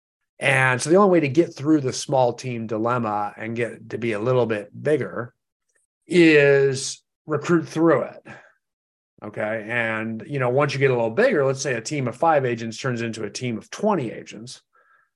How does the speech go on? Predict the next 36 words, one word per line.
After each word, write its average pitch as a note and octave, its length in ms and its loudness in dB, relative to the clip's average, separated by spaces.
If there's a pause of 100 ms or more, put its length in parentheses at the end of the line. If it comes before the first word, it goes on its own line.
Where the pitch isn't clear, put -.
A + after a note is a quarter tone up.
(160)
Now C#4 560 6
everybody's G3 480 4
gonna E3+ 160 -2
start D#3 240 -2
coming B2 240 -4
to G#2+ 40 -8
you G2+ 160 -14
because A2+ 240 -6
you D3+ 60 0
got D#3 180 4
enough E3+ 280 0
people F#3+ 260 -4
on D#3+ 140 -2
the D3 100 -8
team C3 380 -4
where A#2+ 100 -6
those D3 260 2
relationships C3+ 600 0
are B2+ 40 -4
gonna B2 120 -4
generate A#2+ 380 -4
people. A#2 280 -6
Other C#3+ 160 0
people C#3+ 280 -4
will B2 160 -2
see C#3+ 540 -2
and A2+ 140 -4
feel D#3+ 180 2
like C3 180 2
it's - 180 -8
safe B2+ 400 -2
'cause B2 140 -10
enough B2 240 -6
people B2+ 320 -6
are G#2 80 -4
there. A2+ 500 -2